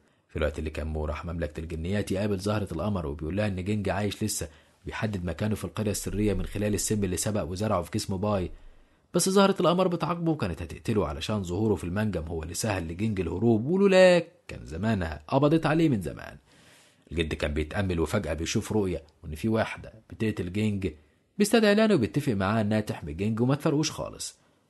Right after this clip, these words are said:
بالليل جينج بيلاقي لان سابت له عطر الحوت في الغابة، فبياخده وبيروح على الجبل يدور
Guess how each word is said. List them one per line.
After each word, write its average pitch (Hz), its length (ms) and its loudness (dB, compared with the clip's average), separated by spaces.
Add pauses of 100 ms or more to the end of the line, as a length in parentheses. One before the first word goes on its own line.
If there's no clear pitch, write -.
(220)
بالليل 73 240 -6
جينج 80 220 -4
بيلاقي 78 400 -2
لان 98 200 2
سابت 98 340 -2
له 87 60 0
عطر 101 220 -2
الحوت 107 300 -4
في - 80 -10
الغابة، 92 380 0
فبياخده 95 500 -4
وبيروح 92 340 0
على 92 120 -4
الجبل 98 340 -2
يدور 95 420 0